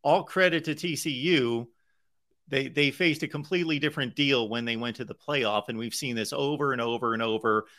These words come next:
out of the likes of good teams, Michigan State, Washington, et cetera, that make the playoff.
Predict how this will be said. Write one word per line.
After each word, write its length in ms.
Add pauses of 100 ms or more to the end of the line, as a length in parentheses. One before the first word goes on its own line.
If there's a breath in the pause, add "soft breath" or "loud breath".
(160 soft breath)
out 180
of 140
the 60
likes 400
of 180
good 260
teams, 640
Michigan 480
State, 380
Washington, 640
et 140
cetera, 480
that 200
make 280
the 80
playoff. 460